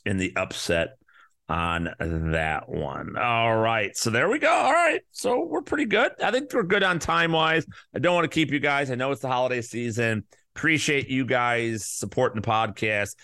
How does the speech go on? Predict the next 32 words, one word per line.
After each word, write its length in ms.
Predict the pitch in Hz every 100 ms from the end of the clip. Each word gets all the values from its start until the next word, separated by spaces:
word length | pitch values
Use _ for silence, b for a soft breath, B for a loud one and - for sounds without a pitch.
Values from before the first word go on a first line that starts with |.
| B
It's 100 | -
a 40 |
passion 400 | - 131 127 120
project 540 | 107 120 117 107 113 -
of 120 | 90
mine 500 | 110 127 127 123 117 _ _ _
and 180 | - 117
our 140 | 104
entire 480 | 98 90 127 127 123
team. 640 | 113 - 120 117 113 110 107 b b -
Uh, 260 | 90 92 90 - -
shout 240 | - 120
out 180 | 120 113
to 200 | - 107
Sean 280 | 104 123 113
Engel, 320 | 113 113 107
the 140 | 101
producer 580 | 101 - 110 110 - 110
of 300 | - 113 95
this 180 | 107 101
program 800 | - 113 107 104 107 104 101 98
that 240 | 92 90 87
makes 300 | 98 98 -
it 100 | -
sound 380 | - 107 101 95
a 40 |
lot 200 | 98 95
better 220 | 101 95
than 180 | 92 92
it 100 | 85
actually 580 | 87 80 - 73 73 -
is. 480 | 139 175 185 160